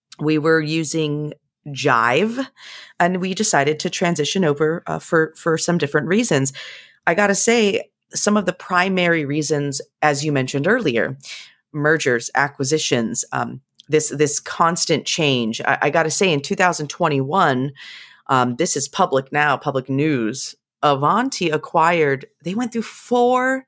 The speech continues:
major acquisitions in twenty twenty-one. Four. Um, and that is really bringing t-, in new employees from different companies and, um, and really trying to build a positive company culture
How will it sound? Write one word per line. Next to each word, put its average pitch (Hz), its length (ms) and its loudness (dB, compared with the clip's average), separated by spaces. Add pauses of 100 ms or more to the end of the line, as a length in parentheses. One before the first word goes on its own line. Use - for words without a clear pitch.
(160)
major 185 340 -2
acquisitions 151 760 -2
in 139 100 -2
twenty 143 280 0
twenty-one. 123 540 -2 (280)
Four. 135 680 0 (580)
Um, 139 300 2
and 143 260 0
that 180 120 0
is 196 300 -4 (420)
really 180 260 0
bringing 180 640 0
t-, - 120 -8 (160)
in 151 420 2
new 160 180 2
employees 156 640 0
from 131 200 0
different 143 360 -2
companies 214 600 0 (480)
and, 143 380 2
um, 143 340 0 (100)
and 160 200 -2
really 202 340 2
trying 160 640 0
to 143 440 -2 (840)
build 151 460 2 (220)
a 143 80 4
positive 170 640 0
company 156 380 -4
culture 151 580 0